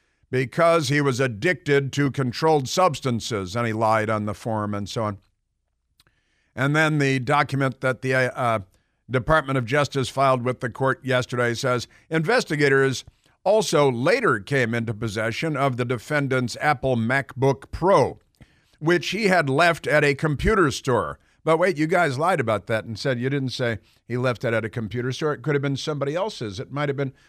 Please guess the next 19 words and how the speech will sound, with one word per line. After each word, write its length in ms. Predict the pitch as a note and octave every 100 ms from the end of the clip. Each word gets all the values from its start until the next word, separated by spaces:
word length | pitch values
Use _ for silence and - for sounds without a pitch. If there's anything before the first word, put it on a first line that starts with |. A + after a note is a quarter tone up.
| _
but 120 | C3+ C3
now 320 | D3+ D#3+ D3
in, 200 | C3+ C3
uh, 160 | A#2
court, 400 | A2 G3+ A3+ - _ _ _ A#2+
document. 480 | B2+ A#2 D3 D3 -
They 140 | C3
just 300 | A#2+ B2+ -
say 200 | C#3+ C3
it 80 | C3
out 220 | B2+ C3
loud. 340 | F3+ G#3 A2+ F2+ _ _ _ _ _
They 180 | C#3+ D3+
lie 240 | C#3 F3 E3
to 180 | C3
us 200 | A#2+ A#2
all 160 | C3+ B2+
the 100 | A#2
time. 440 | G#2+ F3+ D3 F2